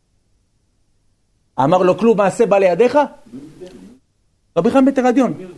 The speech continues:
עם רבי יוסי, אמר לו, "מה אני לך העולם הבא?" אמר לו, "כלום מעשה בא לידיך?" "עשית איזה מעשה טוב?"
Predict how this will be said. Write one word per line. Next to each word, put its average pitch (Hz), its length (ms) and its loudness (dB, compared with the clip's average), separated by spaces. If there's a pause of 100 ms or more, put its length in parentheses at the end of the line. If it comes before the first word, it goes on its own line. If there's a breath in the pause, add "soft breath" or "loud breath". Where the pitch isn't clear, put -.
עם 170 100 -4
רבי 196 180 2
יוסי, 214 260 2
אמר 202 160 2
לו, 208 160 0
"מה 294 180 2
אני 277 120 2
לך 220 140 -2
העולם 175 280 2
הבא?" 147 240 0 (960)
אמר 160 160 0
לו, 190 140 0
"כלום 208 160 0
מעשה 185 240 -2
בא 170 100 0
לידיך?" 180 380 0 (1700)
"עשית 226 260 0
איזה 190 180 0
מעשה 185 320 0
טוב?" 277 260 0